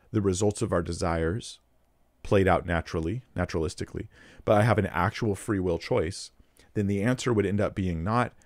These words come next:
how did God make him with what temptation God made it, but rather God made him with a genuine free will and he genuinely chose. So then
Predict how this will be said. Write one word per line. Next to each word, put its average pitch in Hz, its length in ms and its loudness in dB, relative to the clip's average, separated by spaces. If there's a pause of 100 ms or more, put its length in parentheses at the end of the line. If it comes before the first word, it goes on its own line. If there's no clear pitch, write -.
(360)
how 104 160 0
did 101 140 0
God 95 200 0
make 95 240 -2
him 85 300 -6 (100)
with 104 160 -2
what 98 160 -2
temptation 107 500 -4
God 85 160 2
made 78 120 -4
it, - 60 -10
but 110 100 -2
rather 104 420 2
God 110 180 2
made 110 100 2
him 107 60 0
with 98 100 -2
a 85 40 -6
genuine 101 520 0
free 131 200 0
will 90 340 0 (260)
and 95 120 -4
he 95 100 -2
genuinely 95 540 0
chose. 90 420 -2 (380)
So - 120 -4
then 107 300 4